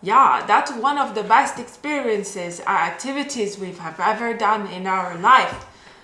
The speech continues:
Yeah, please note, the way back is less of a hiking, but more of a climbing. Yeah, also, it is very challenging.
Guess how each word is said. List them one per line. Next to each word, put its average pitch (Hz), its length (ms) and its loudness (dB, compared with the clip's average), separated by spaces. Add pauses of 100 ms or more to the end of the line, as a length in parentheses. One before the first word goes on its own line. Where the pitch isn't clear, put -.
(340)
Yeah, 247 500 4
please 240 380 -4
note, 233 420 2 (280)
the 196 120 -6
way 247 280 0
back 302 340 4
is 226 160 -2
less 269 400 -2
of 220 160 -2
a 190 140 0
hiking, 208 680 -4
but 190 240 -4
more 247 280 -6
of 208 200 -2
a 165 60 -10
climbing. 196 760 -6 (340)
Yeah, 202 460 -2 (140)
also, 233 420 -4
it - 260 -16
is 180 140 -12
very 247 400 -4
challenging. 208 840 -2